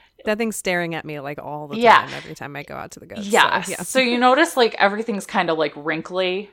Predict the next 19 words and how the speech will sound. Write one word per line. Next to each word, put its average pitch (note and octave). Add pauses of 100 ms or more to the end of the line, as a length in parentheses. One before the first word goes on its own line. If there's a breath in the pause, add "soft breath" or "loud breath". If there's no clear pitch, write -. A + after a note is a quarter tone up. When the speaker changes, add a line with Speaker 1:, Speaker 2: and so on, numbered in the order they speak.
(140)
Speaker 2:
and D#3+
tight, D3
right? D#3
So F3+ (320 loud breath)
when G3+
it's -
time G3+
for G3+
things G3
to F3
loosen F3+
up, F3
it D#3
gets F3
a F#3+
little F3
more D3+
puffy E3+
and, F#3